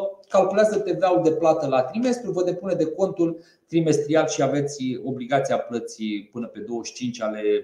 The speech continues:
lunii următoare trimestrului. Dar, dar, aveți o obligație, în momentul în care faceți o achiziție de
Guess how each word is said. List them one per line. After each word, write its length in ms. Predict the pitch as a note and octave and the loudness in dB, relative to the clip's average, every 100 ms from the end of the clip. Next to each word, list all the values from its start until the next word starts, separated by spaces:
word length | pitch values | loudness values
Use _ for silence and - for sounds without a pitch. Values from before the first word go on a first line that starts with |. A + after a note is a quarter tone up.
| G#2 G#2 A2 | -4 -10 -6
lunii 200 | B2+ A#2 | -2 -2
următoare 400 | G#2+ G#2 - G#2+ | -4 -6 -2 -4
trimestrului. 600 | G#2 G2 F#2+ - F2+ F2 _ _ _ _ - D3 | -4 -12 -14 -16 -20 -20 _ _ _ _ -4 6
Dar, 640 | G#3 C3 A2 G#2+ - - - B2+ | 8 8 4 0 -6 -16 -8 2
dar, 600 | C3+ G#2+ - - - _ _ _ _ _ | 4 4 0 -8 -18 _ _ _ _ _
aveți 300 | - C#3+ A3 | 0 6 8
o 80 | A3+ | 10
obligație, 400 | F3+ E3+ F3+ E3+ | 8 8 6 6
în 40 | |
momentul 240 | D#3 E3+ G3+ | 4 0 0
în 60 | |
care 160 | F#3+ F#3 | 2 2
faceți 360 | F#3 F#3 F#3+ F#3 | 4 2 4 4
o 40 | |
achiziție 800 | D#3 E3 C#3+ F3+ F#3+ - F3 C#3 | 4 2 -2 -2 -4 2 2 4
de 280 | D3+ C3+ | 2 2